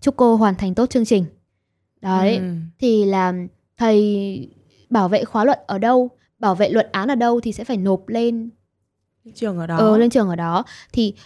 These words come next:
Speaker 1: cái này là mình cũng tìm hiểu ở một số trường ở Hà Nội thôi. Mình cũng không chắc là, là, là nó sẽ áp dụng cho trường Đại học Đồng Nai.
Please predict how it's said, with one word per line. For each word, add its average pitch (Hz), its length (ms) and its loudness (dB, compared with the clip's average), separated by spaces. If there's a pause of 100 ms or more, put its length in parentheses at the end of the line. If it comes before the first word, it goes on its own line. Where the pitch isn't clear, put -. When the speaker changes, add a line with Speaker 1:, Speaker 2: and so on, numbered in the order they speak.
Speaker 1:
cái 240 100 2
này 302 160 2
là 233 120 4
mình 208 200 0
cũng 294 240 -6
tìm 254 160 2
hiểu 220 160 2
ở - 80 -4
một 196 200 -2
số 202 160 -4
trường 247 200 0
ở 180 60 -4
Hà 185 100 -4
Nội 202 240 -4
thôi. 247 160 0 (120)
Mình 208 100 -6
cũng 247 100 -8
không 269 200 0
chắc 330 180 -4
là, 226 100 -4 (180)
là, 196 200 -4
là 190 140 -6
nó 190 140 -6
sẽ - 120 -8
áp 294 180 -6
dụng 285 200 -8
cho 240 160 -6
trường 196 220 -4
Đại 185 100 -8
học 196 160 -8
Đồng 196 240 -2
Nai. 208 280 -2